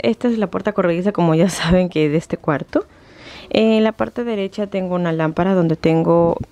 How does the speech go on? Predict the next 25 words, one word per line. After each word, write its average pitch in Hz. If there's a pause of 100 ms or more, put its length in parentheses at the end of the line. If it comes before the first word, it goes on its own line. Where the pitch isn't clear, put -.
este, 175
bufandas, 196
chalinas, 220
como 185
le 175
llamen, 220 (140)
estas. 208 (1300)
Que 185
para 180
invierno 180
están 185
excelentes. - (1300)
Bueno, 190
ya 185
luego 262
les 254
enseño, 202
les 185
enseño 185
accesorios 175
como 165
para 175
lucir 170
para 180
invierno. 170